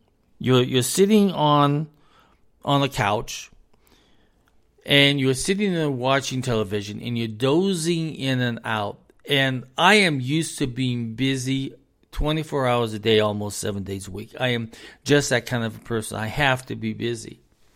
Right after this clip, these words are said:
But this literally knocked it out of me. My bones ached. My, uh, uh, feeling of being tired was there constantly.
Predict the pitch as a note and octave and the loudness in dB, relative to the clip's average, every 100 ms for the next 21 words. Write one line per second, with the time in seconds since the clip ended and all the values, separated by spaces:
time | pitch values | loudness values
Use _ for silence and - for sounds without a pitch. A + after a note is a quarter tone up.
0 | _ - - - - - A2+ - A3+ C4 | _ -20 -20 -20 -20 -8 -8 0 2 2
1 | - - - _ - C#3 F3+ D3+ B2+ A#2+ | 0 -8 -10 _ -8 -2 -2 -2 -2 -4
2 | A#2 - A#2+ B2 C3 C3 - A#2 A2+ A#2+ | -4 -12 -8 -4 -2 -2 -4 -8 -4 -2
3 | C#3+ G#2+ - - _ _ _ _ _ F#2 | -4 -6 -12 -16 _ _ _ _ _ -12
4 | G2+ F#2 A2+ C#3 D#3 D#3+ D3+ C#3+ C#3+ F3+ | -12 -6 0 2 2 0 -2 0 -2 -2
5 | _ _ _ _ _ _ - - - - | _ _ _ _ _ _ -20 -20 -20 -20
6 | - A2 A2 A2+ A2 A2 A2+ - A2+ A2+ | -8 -2 0 0 -2 -2 -4 -8 -8 -6
7 | A2 G#2+ G#2+ - - - - _ _ _ | -4 -6 -8 -12 -18 -20 -20 _ _ _
8 | - B2+ A2+ - _ - D#3+ D3+ D#3 D3 | -16 -14 -14 -20 _ 2 4 4 2 0
9 | B2+ A#2 B2+ A#2+ - D#3 D3 D3+ D#3+ C#3 | -2 -2 -4 -4 -4 2 4 4 2 0
10 | C3 A#2 C3 B2+ B2+ - C#3 C3+ - C3+ | -2 2 2 2 -2 -2 0 -2 -4 -6
11 | A2+ A#2 F3 | -6 -8 -8